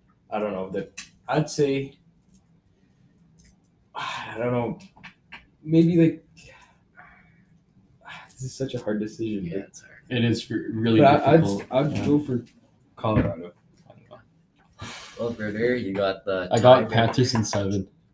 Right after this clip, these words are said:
Speaker 2: Oh, Panthers in seven.
Speaker 3: And, um, I think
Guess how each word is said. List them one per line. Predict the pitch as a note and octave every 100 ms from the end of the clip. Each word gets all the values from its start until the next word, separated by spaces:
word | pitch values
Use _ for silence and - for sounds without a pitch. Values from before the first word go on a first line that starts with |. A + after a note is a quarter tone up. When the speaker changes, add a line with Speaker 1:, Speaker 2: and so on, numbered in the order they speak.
| _
Speaker 2:
Oh, | C#3+ A3+ B3 E3 G2 - - - - _
Panthers | A2 C#3 - D3 A#2+
in | G#2+
seven. | G2+ G#2 - A2+ B2+ D3 - A#2
Speaker 3:
And, | A#2 A2+ G#2+ - - -
um, | A2+ A2 G#2
I | G#2+
think | - A#2